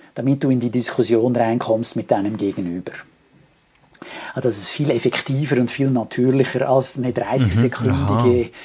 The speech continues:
Speaker 1: Maschinengewehrsalve. Jetzt,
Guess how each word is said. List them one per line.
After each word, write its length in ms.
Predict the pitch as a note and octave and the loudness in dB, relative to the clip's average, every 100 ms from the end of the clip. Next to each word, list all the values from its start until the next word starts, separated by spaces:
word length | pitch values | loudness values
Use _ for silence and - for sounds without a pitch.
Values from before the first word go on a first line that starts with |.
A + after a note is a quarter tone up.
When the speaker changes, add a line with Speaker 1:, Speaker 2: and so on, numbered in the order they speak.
| - - | -14 -8
Speaker 1:
Maschinengewehrsalve. 1500 | A2 - - C3+ D3 C#3+ C3+ A#2+ B2+ C3 C3+ F#2+ G#2+ G#2+ F2+ - - _ _ _ _ _ _ _ _ _ _ _ - - - _ - | -4 -2 0 0 0 0 0 4 4 4 2 2 0 -2 -8 -14 -20 _ _ _ _ _ _ _ _ _ _ _ -20 -20 -20 _ -2
Jetzt, 320 | C#3+ - | -2 -2